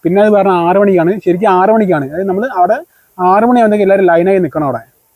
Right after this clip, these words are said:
ആ, അപ്പൊ എല്ലാവരും സാധാരണ എങ്ങനെ വെച്ചാൽ എല്ലാവരും രാത്രി വന്നേ അവിടെ കിടക്കുക ചെയ്യുന്നത്.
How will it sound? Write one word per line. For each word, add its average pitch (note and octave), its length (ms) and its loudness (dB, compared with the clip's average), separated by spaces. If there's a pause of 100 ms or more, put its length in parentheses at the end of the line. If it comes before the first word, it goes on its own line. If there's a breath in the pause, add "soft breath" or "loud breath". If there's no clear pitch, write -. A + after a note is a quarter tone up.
(380 soft breath)
ആ, F3 200 0
അപ്പൊ G#3 180 -2
എല്ലാവരും G#3 580 0
സാധാരണ F#3+ 280 0
എങ്ങനെ G#3 140 0
വെച്ചാൽ G3+ 140 -2
എല്ലാവരും G3 220 0
രാത്രി F3 400 0
വന്നേ F#3+ 240 2
അവിടെ F#3 200 2
കിടക്കുക E3 320 -2
ചെയ്യുന്നത്. D#3 360 -4